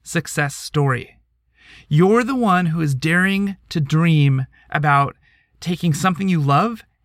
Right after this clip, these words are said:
and are deeply passionate about and turning it into a career.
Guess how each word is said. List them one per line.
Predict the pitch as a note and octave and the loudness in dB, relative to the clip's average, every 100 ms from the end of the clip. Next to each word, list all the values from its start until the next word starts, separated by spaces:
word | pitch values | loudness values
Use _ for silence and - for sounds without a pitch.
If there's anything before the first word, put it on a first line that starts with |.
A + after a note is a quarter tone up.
| - | -4
and | D#3 | 0
are | C#3+ | 0
deeply | B2+ E3+ F3+ G3 | 0 -4 -2 -4
passionate | - D#3 E3 G3+ G3+ | -4 -4 -4 -6 -6
about | G3+ G#3+ A#3+ - _ - | -2 -2 -2 -8 _ -6
and | D3+ | -4
turning | - G3 G#3 G3+ | -2 -2 0 -2
it | G3 | -2
into | F3 F3 F#3+ F3 | -2 -2 -2 -6
a | D#3 | -6
career. | - C#3 C#3 A2+ - | -4 0 0 -2 -8